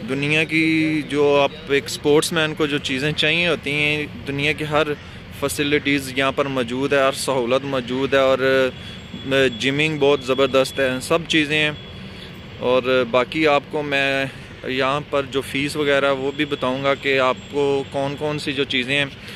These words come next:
वो पर यहाँ पर required होंगी admission के लिए और admission fees वगैरह क्या है।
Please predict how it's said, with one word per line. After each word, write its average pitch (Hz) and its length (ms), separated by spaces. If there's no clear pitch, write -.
वो 123 100
पर 135 220
यहाँ 127 220
पर 131 160
required 131 480
होंगी 135 440
admission 139 400
के 139 120
लिए 135 180
और 139 160
admission 131 420
fees 135 340
वगैरह 135 280
क्या 131 240
है। 131 120